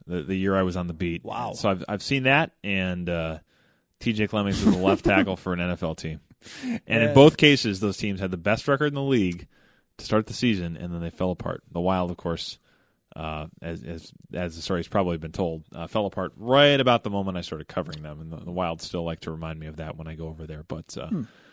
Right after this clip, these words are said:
Speaker 1: yeah, no, that is one of those positions in sports that if you lose them, they are awfully hard to replace because people do not give those up.
Speaker 2: So you are a culprit of all of this
Speaker 1: I have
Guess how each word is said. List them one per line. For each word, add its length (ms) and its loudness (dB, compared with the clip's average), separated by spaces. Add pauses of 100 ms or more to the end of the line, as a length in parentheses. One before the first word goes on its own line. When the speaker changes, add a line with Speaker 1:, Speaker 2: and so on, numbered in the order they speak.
Speaker 1:
yeah, 200 6 (160)
no, 220 2
that 240 2
is 140 2
one 140 2
of 60 2
those 80 0
positions 460 -4
in 80 -6
sports 340 -2
that 180 -4 (200)
if 460 -20
you 80 0
lose 180 8
them, 140 0
they 100 6
are 180 8
awfully 320 4
hard 120 6
to 80 2
replace 420 2
because 360 -2
people 500 -4
do 180 -6
not 320 -4 (140)
give 320 -6
those 340 -6
up. 260 -12 (140)
Speaker 2:
So 400 -2
you 460 0
are 520 6
a 60 -8
culprit 760 2
of 160 -2
all 260 2
of 100 -8
this 400 -6
Speaker 1:
I 160 10
have 60 10